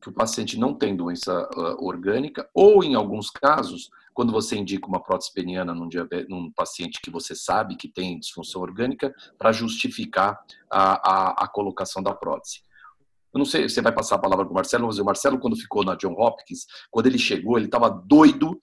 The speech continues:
pra gente começar a fazer, é, ultrassom Doppler no consultório. Graças a Deus eu tirei essa ideia da cabeça dele.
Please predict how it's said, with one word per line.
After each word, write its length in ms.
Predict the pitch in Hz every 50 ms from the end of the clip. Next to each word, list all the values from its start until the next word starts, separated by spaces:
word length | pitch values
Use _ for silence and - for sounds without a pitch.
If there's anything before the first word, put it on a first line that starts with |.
| _ - - _ -
pra 120 | 107 104
gente 220 | 104 117 117 - -
começar 320 | - 113 110 110 - 113
a 40 | 107
fazer, 500 | 110 107 98 107 107 110 107 107 - - -
é, 140 | 98 98
ultrassom 420 | 95 98 95 98 98 95 - 110 104
Doppler 300 | 98 101 101 - 104 101
no 80 | 98
consultório. 480 | 87 - 98 92 - - 90 85 82 80
Graças 600 | - 98 135 147 156 165 160 - - 156 139 123
a 80 | 131 120
Deus 260 | 104 98 117 123 120
eu 80 | 127 131
tirei 220 | - 120 110 107
essa 160 | 104 - 110
ideia 240 | 104 98 98 95 95
da 100 | 95 -
cabeça 380 | - 101 90 92 85 - - 92
dele. 200 | 80 73 71